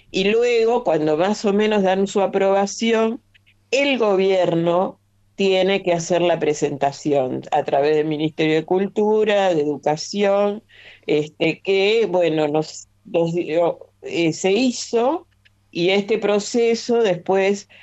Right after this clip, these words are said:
cuando se va aceptando o se acepta, eh, vienen y hacen inspecciones.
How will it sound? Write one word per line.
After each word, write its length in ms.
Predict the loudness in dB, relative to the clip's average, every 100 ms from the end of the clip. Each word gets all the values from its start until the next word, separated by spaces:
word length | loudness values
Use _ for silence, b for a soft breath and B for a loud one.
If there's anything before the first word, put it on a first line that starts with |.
| B
cuando 360 | 0 2 0
se 180 | 0 0
va 120 | 2
aceptando 1120 | 0 0 -4 -2 0 0 0 0 0 2 0 -2
o 120 | -4
se 160 | -2 -4
acepta, 800 | -2 -2 -2 -4 -4 0 0 -2 B B B B _
eh, 640 | 0 2 2 2 0 -2 -2
vienen 800 | 0 0 0 2 2 0 -2 -4
y 100 | -2
hacen 300 | -2 0 -2
inspecciones. 1120 | -2 -2 -6 -4 -2 0 0 -2 -8 -12 -20